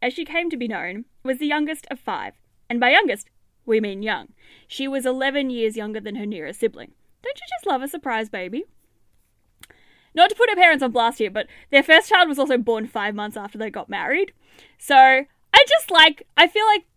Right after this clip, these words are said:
this maybe shows they were into each other, and they, you know,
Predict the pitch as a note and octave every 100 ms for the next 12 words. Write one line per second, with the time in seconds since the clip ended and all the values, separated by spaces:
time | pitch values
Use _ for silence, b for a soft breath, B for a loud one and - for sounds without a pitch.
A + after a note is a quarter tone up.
0 | _ - D4+ - - B3+ B3+ A#3 A3+ A#3
1 | A3+ A3+ A3 G3+ - G#3 A3 D4 C#4+ D4
2 | D#4+ D4+ D4+ D4+ D4+ _ _ _ _ _
3 | _ _ _ A#3+ A3 A3 A3 B3+ A3 E3